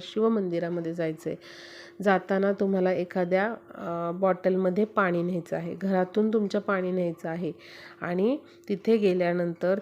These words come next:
ते फळ जे आहे ते शिवपिंडीवर तुम्हाला अर्पण करायचं आहे आणि घरातून नेलेलं पाणी एखाद्या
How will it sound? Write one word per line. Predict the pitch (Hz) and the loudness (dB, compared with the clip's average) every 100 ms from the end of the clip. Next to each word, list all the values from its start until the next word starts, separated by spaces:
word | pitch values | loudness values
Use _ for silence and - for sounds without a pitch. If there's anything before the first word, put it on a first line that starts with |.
| - | -2
ते | |
फळ | 185 - 220 226 | -6 -2 2 4
जे | 196 | 4
आहे | 185 175 170 | 0 0 -2
ते | 180 | -4
शिवपिंडीवर | 180 - 208 226 220 202 185 175 175 | -6 -4 0 2 2 0 2 2 0
तुम्हाला | 175 180 180 175 165 | -2 -4 -2 0 0
अर्पण | 175 175 208 226 | -2 -2 0 0
करायचं | 214 185 175 175 170 | 0 0 0 -2 -4
आहे | 175 175 | -2 -2
आणि | - 170 180 | -4 -6 -4
घरातून | 180 190 175 175 196 | -2 0 0 -2 -4
नेलेलं | 185 180 180 175 | -2 -2 -4 -4
पाणी | - 175 175 208 | -6 -4 -4 -4
एखाद्या | 190 175 180 175 196 | -8 -6 -6 -2 -4